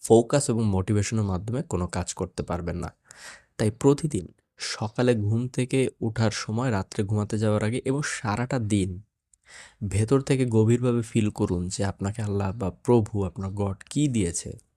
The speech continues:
যা যা আছে সেগুলো অনেকের নাই। দেখুন, গাজায়, তারপর আপনার সিরিয়াতে মুসলমানরা কষ্ট করছে, এরকম অনেক দেশ আছে, যুদ্ধ বিগ্রহ আছে।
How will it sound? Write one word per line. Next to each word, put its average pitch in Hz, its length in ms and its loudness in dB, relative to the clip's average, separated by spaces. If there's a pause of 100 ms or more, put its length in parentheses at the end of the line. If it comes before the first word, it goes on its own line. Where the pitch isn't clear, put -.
(520)
যা 110 260 2
যা 107 180 2
আছে 98 360 -4
সেগুলো 107 500 -4
অনেকের 113 400 0
নাই। 87 440 -2 (120)
দেখুন, 98 520 -4 (600)
গাজায়, 98 480 0 (560)
তারপর 95 340 -4
আপনার 90 240 -4
সিরিয়াতে 110 600 2
মুসলমানরা 95 640 -4
কষ্ট 107 300 -2
করছে, 101 340 -4
এরকম 107 280 -4
অনেক 117 340 -2
দেশ 104 160 -2
আছে, 101 200 -4
যুদ্ধ 107 320 0
বিগ্রহ 101 480 2
আছে। 87 320 -4